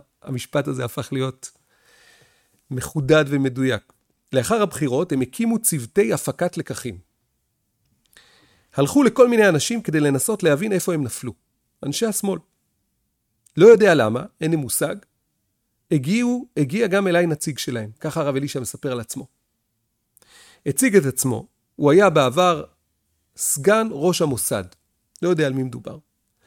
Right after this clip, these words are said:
הוא תיאר את מבוקשו. אמרתי לו, "אני איש פשוט, אני לא מבין בדעת קהל ובהשפעות. תחפש לך אחרים." הוא לא ויתר. אז אמרתי לו,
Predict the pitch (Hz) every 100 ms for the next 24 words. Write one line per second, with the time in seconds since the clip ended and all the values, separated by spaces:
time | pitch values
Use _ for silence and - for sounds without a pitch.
0 | _ _ _ _ _ _ _ 175 156 175
1 | 220 226 185 139 - 123 - - _ _
2 | - 254 233 226 214 202 - _ 262 302
3 | 254 - 190 240 233 233 - - _ _
4 | _ _ 269 294 294 254 208 226 180 170
5 | 175 175 - 127 175 185 180 175 151 139
6 | 143 123 - 139 127 - - _ _ _
7 | _ _ _ _ _ _ - 214 226 269
8 | 254 - 202 - 175 160 - _ _ _
9 | _ _ _ _ _ - - _ 175 160
10 | 151 - 127 - _ _ _ _ _ _
11 | _ _ - - 139 170 185 160 151 151